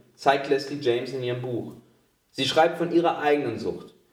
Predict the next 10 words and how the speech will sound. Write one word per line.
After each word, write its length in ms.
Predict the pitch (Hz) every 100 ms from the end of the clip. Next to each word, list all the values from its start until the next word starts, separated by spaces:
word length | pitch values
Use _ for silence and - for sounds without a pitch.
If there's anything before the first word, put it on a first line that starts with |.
| _
den 120 | 117 120
Treffen 380 | 156 156 170
der 160 | 151 131
anonymen 380 | 131 131 143 143
Alkoholiker, 920 | 117 117 131 160 160 160 151 151 151 - _ -
dem 140 | 127
Schreiben, 680 | 120 123 127 147 156 160 - - _ -
der 140 | -
unweigerlichen 560 | 165 180 160 151 147 147
Arroganz, 800 | 131 127 110 113 131 151 - -